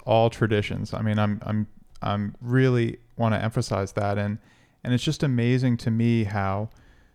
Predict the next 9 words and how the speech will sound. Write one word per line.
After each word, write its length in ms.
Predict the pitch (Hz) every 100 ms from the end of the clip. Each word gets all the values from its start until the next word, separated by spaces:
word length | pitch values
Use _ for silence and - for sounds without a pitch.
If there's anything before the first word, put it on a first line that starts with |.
| -
um, 300 | 113 107 107 -
first 320 | - 165 -
of 80 | 127
all, 340 | 120 110 107 -
just 260 | 131 -
in 100 | 123
looking 320 | 117 117 117
at 220 | 107 101 -
our, 340 | 110 104 101